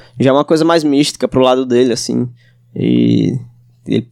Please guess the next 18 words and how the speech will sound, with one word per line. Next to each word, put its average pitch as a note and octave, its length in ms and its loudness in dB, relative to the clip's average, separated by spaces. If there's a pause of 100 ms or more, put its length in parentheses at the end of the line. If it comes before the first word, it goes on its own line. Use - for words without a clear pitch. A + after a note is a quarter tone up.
tipo, A#2 220 -2
ele B2 80 0
poderia C3 280 0
comprar C3+ 320 -2
qualquer C#3+ 260 -2
coisa C#3 260 2
na C#3 100 2
loja C3 340 2
ali, A#2+ 200 0
um A#2 120 2
relógio, A2+ 800 2
sei - 160 -12
lá, G2+ 280 -4 (380)
qualquer A2+ 140 -4
coisa A#2 220 0
da A#2+ 120 2
moda, B2 380 2
mas A#2+ 600 -2